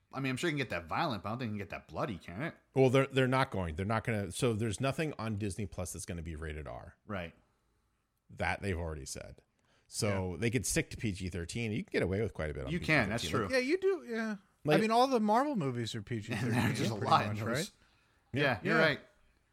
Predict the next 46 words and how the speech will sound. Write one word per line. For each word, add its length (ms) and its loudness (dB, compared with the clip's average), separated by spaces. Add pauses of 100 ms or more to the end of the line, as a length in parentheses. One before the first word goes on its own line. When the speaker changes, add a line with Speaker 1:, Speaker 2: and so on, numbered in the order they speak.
(380)
Speaker 2:
So 360 -2 (400)
P 140 6
G 160 2
thirteen 600 2 (920)
doesn't 600 0
mean 640 0
what 140 0
it 100 -8
used 400 -6
to 160 -6
in 100 -10
terms 320 -8
of, 240 -8
like, 160 -6
and, 220 0
like, 220 2
ne-, 160 0
neither 360 2
does 220 -2
R, 280 -2
right? 260 -6
Like, 180 -6
it's 140 -2
all 160 2
kinda 200 0
getting 420 -4 (440)
wibbly 300 2
wobbly. 560 0
There's 120 -2
a 60 -4
gray 360 -2
area 520 -2
in 140 -6
there, 240 -4
and, 340 -8
and, 180 -8
you 100 -8
know, 260 -10 (600)
um, 460 -4 (320)
I 80 2
think 220 0
as 120 2
long 140 0
as 80 0
you 80 0
don't 200 -2